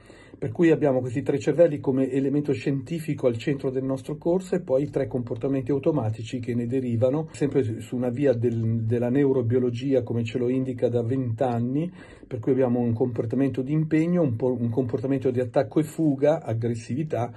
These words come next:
e un comportamento di spegnimento. Quanti ragazzi, bimbi, adolescenti in classe sono spenti, sono tristi, sono chiusi, sono barricati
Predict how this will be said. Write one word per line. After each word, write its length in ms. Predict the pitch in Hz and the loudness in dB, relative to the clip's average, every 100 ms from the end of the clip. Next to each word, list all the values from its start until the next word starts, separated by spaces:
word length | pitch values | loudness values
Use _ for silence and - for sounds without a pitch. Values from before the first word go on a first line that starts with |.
| - - | -16 -16
e 100 | - | 0
un 120 | 139 143 | 0 2
comportamento 1160 | 147 139 123 135 123 - 131 131 120 113 123 | 0 0 0 0 0 0 2 4 4 4 2
di 140 | 117 113 | 2 0
spegnimento. 840 | - 135 123 123 117 101 98 110 | 0 0 2 2 2 0 0 -2
Quanti 540 | 123 135 135 139 123 113 - - - | 0 0 -2 -2 -4 -6 -18 -20 -6
ragazzi, 680 | 98 131 139 139 143 - 147 | -4 0 2 0 -2 -6 -4
bimbi, 680 | 123 135 131 131 131 135 - - - - | 0 0 0 0 0 0 -2 -16 -20 -6
adolescenti 720 | 123 135 135 - 156 131 120 | -2 0 0 0 0 2 0
in 100 | 139 | 0
classe 480 | 139 139 135 - 160 | 2 0 0 -2 -2
sono 300 | - 127 120 | 0 -2 -2
spenti, 800 | 110 - 139 127 127 123 151 147 | -4 -2 0 2 0 -2 -4 -4
sono 540 | - 127 120 113 113 | -2 0 0 -2 -4
tristi, 580 | - 135 123 110 - 139 | -4 -2 -2 -6 -8 -8
sono 360 | 113 135 123 117 | -4 -2 -2 -4
chiusi, 680 | - 156 123 123 117 139 131 - - | -2 -2 0 -2 -2 -2 -4 -14 -20
sono 300 | - 135 127 | -2 0 2
barricati 960 | 127 127 117 135 120 113 110 127 131 | -2 -2 -4 -2 0 0 -2 -6 -6